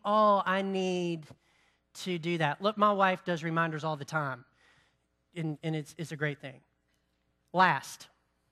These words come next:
and we're gonna close with this. I want to pray for you. First Timothy chapter two, verse one says, "First of all, then, I urge that supplication, prayers, and intercessions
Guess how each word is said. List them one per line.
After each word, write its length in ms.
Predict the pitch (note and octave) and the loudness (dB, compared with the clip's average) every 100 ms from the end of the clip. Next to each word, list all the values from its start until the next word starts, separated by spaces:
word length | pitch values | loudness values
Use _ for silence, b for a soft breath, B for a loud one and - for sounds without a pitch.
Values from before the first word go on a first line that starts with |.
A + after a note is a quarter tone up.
| _ | _
and 60 | D3+ | -8
we're 60 | D#3 | -6
gonna 160 | D#3+ | -6
close 260 | D3+ D#3+ D3+ | -6 -8 -8
with 100 | D#3 | -12
this. 300 | B2+ - - _ _ _ _ _ _ _ _ _ _ _ _ _ _ _ _ _ _ _ _ _ _ _ _ _ - | -16 -16 -20 _ _ _ _ _ _ _ _ _ _ _ _ _ _ _ _ _ _ _ _ _ _ _ _ _ -6
I 60 | F#3+ | 0
want 160 | F#3 F3 | 0 -2
to 40 | |
pray 220 | - F3+ | -4 -4
for 160 | D3 C#3 | -4 -10
you. 140 | C3 - _ _ _ _ _ _ _ _ _ _ _ _ _ - - - | -20 -20 _ _ _ _ _ _ _ _ _ _ _ _ _ -20 -20 -6
First 240 | A3 A3 | -4 -2
Timothy 300 | - G#3 G3+ | -2 -4 -4
chapter 320 | F#3+ G3 F3 F#3+ | 2 2 2 -4
two, 340 | - F#3 D#3 - _ _ _ _ _ _ _ _ _ _ _ - _ | -6 -4 -6 -10 _ _ _ _ _ _ _ _ _ _ _ -20 _
verse 200 | F#3+ F#3 | -4 -4
one 200 | F#3+ F#3 | 0 -2
says, 300 | F3+ F3 D#3 | -2 -6 -8
"First 280 | - A3+ - | -6 -6 -6
of 80 | G3 | -4
all, 140 | F3+ | -2
then, 200 | E3+ D#3+ | -2 -4
I 120 | D#3 D#3+ - | -4 -6 -4
urge 380 | F#3 G#3 G#3+ - | -4 -4 -8 -12
that 120 | F#3 | -12
supplication, 680 | - F#3+ G3+ F#3+ F3 F#3+ | -8 -8 -8 -10 -10 -10
prayers, 340 | E3 F3+ E3+ E3 | -10 -8 -8 -8
and 120 | D#3+ | -12
intercessions 760 | E3 F3 - D3+ - D3 D3 | -10 -12 -10 -12 -12 -20 -20